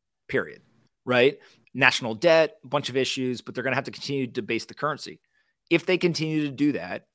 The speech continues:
things that are priced in dollars are likely to be much more valuable in the future. We talked about real estate,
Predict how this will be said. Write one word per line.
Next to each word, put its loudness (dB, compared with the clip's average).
things 0
that 2
are 2
priced 0
in -6
dollars -2
are 2
likely -2
to -4
be -6
much 0
more -2
valuable -2
in -8
the -10
future. -6
We -14
talked -6
about -4
real 0
estate, -4